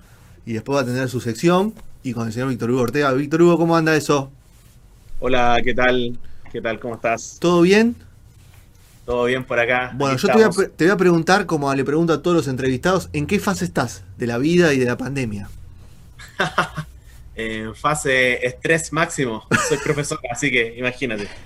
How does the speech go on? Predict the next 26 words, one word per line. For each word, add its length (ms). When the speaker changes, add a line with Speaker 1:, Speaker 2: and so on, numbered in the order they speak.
Speaker 1:
¿Cuántas 360
clases 240
estás 240
dando 240
por 180
día? 680
¿Por 160
Zoom? 380
¿Por 180
cua-, 160
cualquier 280
plataforma 560
que 140
te, 240
que 120
te 80
estén 200
autorizando 520
Speaker 2:
Eh, 20
Speaker 1:
a 40
trabajar? 480
Speaker 2:
¿cuántas 300
clases 320
por 220
día? 500
Eh, 460